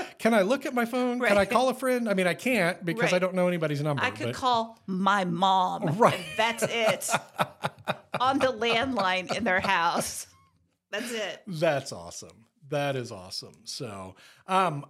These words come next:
Speaker 1: okay. So if you have some ideas, hit us up, Stephanie at weekendmediagroup dot com.
Speaker 2: Mm-hmm.
Speaker 1: Also, we'd like some feedback on how you like the new studio setup
Speaker 2: Mm-hmm.
Speaker 1: because,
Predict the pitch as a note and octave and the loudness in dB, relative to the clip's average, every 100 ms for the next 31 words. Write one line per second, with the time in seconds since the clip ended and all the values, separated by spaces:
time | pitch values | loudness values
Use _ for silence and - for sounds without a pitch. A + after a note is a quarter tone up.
0 | A3+ A#3+ B3 - - A#3 G#3 - C3 D3 | -2 -2 -2 -6 -4 -2 -2 -4 -6 -2
1 | C#3+ E3+ G3+ G#3+ G3+ F#3+ E3+ E3+ G#3+ A3+ | -2 -2 -4 -2 -2 -2 0 0 -2 -4
2 | - D#3+ F#3+ D#3+ D#3 - D#3 D3 D#3 D3 | -2 -2 0 -2 -2 -2 -4 -2 -2 -4
3 | C#3 B2+ B2 A2 G#2 G#2+ G#2 A2 - G2 | -4 -6 -4 -6 -6 -8 -6 -10 -8 -10
4 | F#2 F#2+ E2+ F#2+ D#3 A3+ A2 A#2+ C#3 - | -10 -12 -10 -8 -10 -8 -2 -2 -2 -2
5 | D3+ C3 C#3 G3 D4 D#4+ C4+ - _ _ | 2 2 2 2 0 -2 -4 -12 _ _
6 | _ _ _ - C#4 E4+ D#4+ D#4+ C4+ A#3 | _ _ _ -6 -6 -2 -4 -4 -8 -6
7 | C4+ B3 D#3+ B2+ - D#3 C3+ C#3+ C#3 E3 | -6 -2 -2 -2 -2 -2 -2 -4 -2 -2
8 | E3+ D#3+ D3+ D#3+ - D3+ D3+ - E3 D3+ | 0 -2 -2 -4 -6 -4 -4 -4 -8 -6
9 | G#2 F#2 - E2+ - F#3 F3 B2 A2+ C3+ | -8 -10 -14 -14 -14 -14 -6 -6 -6 -4
10 | A#2 A2 G#2+ G#2 | -4 -4 -8 -12